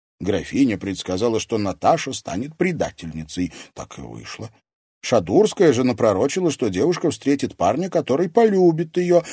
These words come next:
Всё сбылось, но она решила, что им будет Матвей, тогда как карты говорили о Кирилле Башарове. Старушка взяла её руку прохладными пальцами и внимательно всмотрелась в линии на ладони. Игорь перестал жевать и недоверчиво прищурился.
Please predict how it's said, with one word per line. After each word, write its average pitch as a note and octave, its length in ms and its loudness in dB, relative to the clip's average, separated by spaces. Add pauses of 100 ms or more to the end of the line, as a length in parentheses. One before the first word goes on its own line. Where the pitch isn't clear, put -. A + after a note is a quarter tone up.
(140)
Всё - 320 -6
сбылось, G2+ 800 -2 (200)
но F#2+ 120 -6
она E2+ 200 -4
решила, G2+ 380 -6
что F#2+ 180 -8
им G#2 160 -4
будет A#2 300 -6
Матвей, E3+ 640 -2 (180)
тогда G2+ 300 -4
как - 260 -10
карты - 360 -6
говорили A2 560 -4 (180)
о E2+ 120 -8
Кирилле E2 460 -10
Башарове. D#2+ 680 -12 (460)
Старушка C#3 600 -2
взяла A2 420 0
её G#2 220 0
руку C3+ 360 -6
прохладными F3 680 -6
пальцами D3+ 640 -6 (280)
и E3 120 4
внимательно E3 600 2
всмотрелась C3 760 -4
в A#2+ 100 -2
линии A2 320 -2
на A2+ 140 -2
ладони. F#2 580 0 (260)
Игорь F2+ 360 -2
перестал F#2 680 -4
жевать D#2 440 -6
и F#2+ 60 -6
недоверчиво D#2 640 -8
прищурился. C#2 960 -12